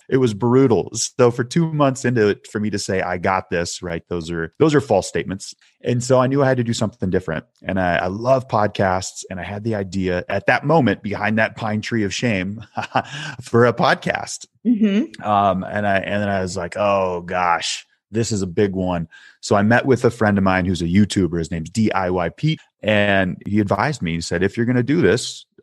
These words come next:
Speaker 1: uh, I think it's a good idea, but you gotta be ready to fully put yourself out there." Um, I went on about a four thousand mile road trip from Seattle to the, the Mexican border on the P C H, beautiful drive. And I
Speaker 2: I
Speaker 1: somewhat
Speaker 2: live in
Speaker 1: mapped out
Speaker 2: Seattle. I don't know if you know that,
Speaker 1: Oh, you
Speaker 2: but
Speaker 1: do?
Speaker 2: I've, I've been in Seattle s-,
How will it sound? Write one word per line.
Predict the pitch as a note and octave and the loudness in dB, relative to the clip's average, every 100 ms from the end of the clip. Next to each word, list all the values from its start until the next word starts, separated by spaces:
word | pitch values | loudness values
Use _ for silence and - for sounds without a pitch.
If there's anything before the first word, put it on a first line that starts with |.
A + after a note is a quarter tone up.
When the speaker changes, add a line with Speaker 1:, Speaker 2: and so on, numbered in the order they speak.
| - | -12
Speaker 1:
uh, | F#2 E2 D2+ | -8 -8 -6
I | - | -4
think | G2+ | -4
it's | F#2 | -2
a | |
good | F#2+ F#2 | 0 0
idea, | F2 B2+ C#3 | 0 0 0
but | G2+ - | -2 -4
you | F#2 | -2
gotta | G2 A#2 | -2 -2
be | G#2 | -2
ready | G2+ G2+ | -2 0
to | F2+ E2 _ _ | -4 -6 _ _
fully | - B2 B2 | 0 4 4
put | A#2 B2 | 4 0
yourself | G#2+ G2 G2+ F2+ F#2 | -2 -2 -2 0 0
out | F2 - | -4 -2
there." | D#2+ D#2 _ _ | -6 -6 _ _
Um, | G2 F#2 E2+ E2+ | 0 2 2 0
I | |
went | F#2+ G#2+ | 0 2
on | G2+ G2+ | 2 0
about | F#2 F2 | 2 0
a | |
four | E2 - A#2 | -2 0 0
thousand | A#2+ G#2+ G#2 G2+ G2 | 0 0 0 0 0
mile | F#2 F2+ | 2 2
road | F#2 F#2 | 2 0
trip | - G2+ F2+ - | 0 0 0 -4
from | - E2+ | -10 -6
Seattle | - - F#2 F#2 F#2+ F#2+ | -6 -2 0 2 2 0
to | - F2+ | -4 -6
the, | E2 D#2 | -4 -4
the | E2 | -4
Mexican | E2+ F2+ - F#2 | -4 -4 -6 -6
border | E2 F2 F2 | -2 -2 -2
on | E2 | -4
the | E2 | -6
P | - F2+ | -8 -10
C | - F2 | -6 -4
H, | E2+ - | -4 -6
beautiful | - F#2 - F2 | -6 -8 -6 -4
drive. | E2+ E2+ E2 E2 - - - - | 0 2 0 -4 -18 -20 -20 -10
And | - | -2
I | A2 | 2
Speaker 2:
I | |
Speaker 1:
somewhat | E3 F#3 | 2 2
Speaker 2:
live | C4 | 2
in | |
Speaker 1:
mapped | A#2 A#2+ - | 2 0 0
out | A#2+ A2 | 0 0
Speaker 2:
Seattle. | F3+ E3 D#3+ | 0 -2 0
I | G#3 | 0
don't | A#3 A3+ | 0 0
know | B3 | -2
if | B3 | -2
you | G#3+ | 0
know | G#3 A#3+ | 0 0
that, | G3+ | 0
Speaker 1:
Oh, | C3+ | 2
you | C3+ | 2
Speaker 2:
but | C3 | 2
Speaker 1:
do? | |
Speaker 2:
I've, | F3 G#3 _ - | 2 0 _ -2
I've | G3+ | 0
been | A3+ A3 | 0 -2
in | A3 - | -6 -6
Seattle | F#3+ F#3 G#3 G3 | -4 -2 0 -2
s-, | G3+ | -4